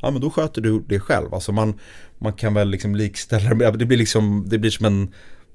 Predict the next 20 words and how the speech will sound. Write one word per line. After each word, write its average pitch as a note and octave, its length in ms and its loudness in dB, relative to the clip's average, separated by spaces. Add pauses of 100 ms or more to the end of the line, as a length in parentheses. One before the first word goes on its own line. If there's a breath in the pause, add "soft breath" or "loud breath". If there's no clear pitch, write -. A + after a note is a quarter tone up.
(200)
tänk A2+ 200 -2
att A2+ 80 -2
det A#2 60 0
är - 20 2
en G#2+ 60 2
mataffär, G#2+ 640 2
majorbolaget, G#2 560 4
att F#2+ 220 -4
säga, C3+ 200 2
"Men E3 80 0
jag D#3 100 0
behöver C#3 480 6
marketinghjälp, A#2+ 720 2
det A#2+ 60 0
plockar - 260 0
jag G2 60 2
ner." E2+ 200 -2
"Ah, D#3 640 0
okej, B2 440 0
eh, A2 360 6